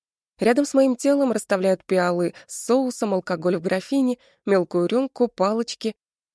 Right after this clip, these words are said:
Ниу приглушает свет, зажигает свечи по всей комнате,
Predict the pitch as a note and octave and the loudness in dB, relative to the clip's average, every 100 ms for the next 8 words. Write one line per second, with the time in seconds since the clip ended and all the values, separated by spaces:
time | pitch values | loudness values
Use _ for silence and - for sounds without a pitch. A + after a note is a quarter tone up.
0 | _ _ - A3 A3 F#3 G3+ G3 G#3+ G#3+ | _ _ 0 6 4 4 2 2 0 -2
1 | G#3 - A3+ G3 D#3+ F3 F3 F#3+ F3+ A3+ | -2 -2 -2 0 0 -2 0 -2 -2 -2
2 | B3+ - G3 F#3 - F#3+ B3+ B3 G3 - | -2 -2 -4 -4 -4 -6 -2 -2 -4 -6
3 | E3+ | -12